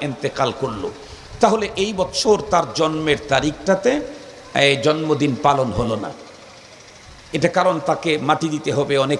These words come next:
কাজ আছে। তো পরবর্তী বছর যখন আবার পঁচিশে ফেব্রুয়ারি আসলো, তখন তার ফ্রেন্ড সার্কেল, বন্ধু মহল, আপনজন, আব্বা আম্মা কি পরিমাণে আনন্দ ঘন মুহূর্তে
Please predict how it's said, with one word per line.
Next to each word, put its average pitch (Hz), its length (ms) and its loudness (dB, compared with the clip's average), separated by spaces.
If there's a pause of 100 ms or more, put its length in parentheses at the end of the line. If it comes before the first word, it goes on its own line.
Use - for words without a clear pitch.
কাজ 123 240 0
আছে। - 240 -6 (160)
তো 220 80 2
পরবর্তী 285 680 2
বছর 269 380 2
যখন 214 520 -2
আবার 160 280 2 (120)
পঁচিশে 180 360 0
ফেব্রুয়ারি 135 580 4
আসলো, - 420 0 (680)
তখন 156 420 4
তার 139 160 4 (100)
ফ্রেন্ড 156 260 2
সার্কেল, 147 520 2
বন্ধু 143 340 2
মহল, 127 460 0
আপনজন, 127 640 -2
আব্বা 208 420 0
আম্মা 117 380 0 (100)
কি 226 240 0
পরিমাণে 208 460 4
আনন্দ 156 540 0
ঘন 135 300 2
মুহূর্তে 131 560 2